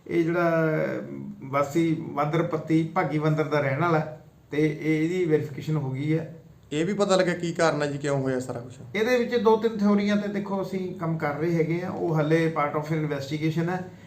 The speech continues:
Speaker 1: ਤੇ ਉਹ ਛੇਤੀ ਤੁਹਾਨੂੰ ਜਿਹੜਾ ਹੈਗਾ ਉਹ ਦੱਸ ਦਾਂਗੇ।
Speaker 2: ਕੋਈ ਗ੍ਰਿਫਤਾਰੀ ਹੋਈ ਹੈ ਜੀ ਇਹ 'ਚ?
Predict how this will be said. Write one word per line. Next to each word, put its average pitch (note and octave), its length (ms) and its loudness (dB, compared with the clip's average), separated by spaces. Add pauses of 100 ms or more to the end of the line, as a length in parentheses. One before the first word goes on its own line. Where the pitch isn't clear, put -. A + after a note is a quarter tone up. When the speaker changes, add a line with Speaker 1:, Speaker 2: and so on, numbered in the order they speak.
(180)
Speaker 1:
ਤੇ E3+ 100 4
ਉਹ F3+ 300 4
ਛੇਤੀ F3 400 -2
ਤੁਹਾਨੂੰ D3+ 400 -2
ਜਿਹੜਾ D3+ 160 0
ਹੈਗਾ C#3 200 -6
ਉਹ C#3+ 180 -6
ਦੱਸ B2 160 -6
ਦਾਂਗੇ। - 340 -10
Speaker 2:
ਕੋਈ D#3+ 140 -2
ਗ੍ਰਿਫਤਾਰੀ C3+ 440 0
ਹੋਈ D3+ 160 0
ਹੈ F#3+ 60 4
ਜੀ G3 80 2
ਇਹ F#3 60 4
'ਚ? E3 160 -6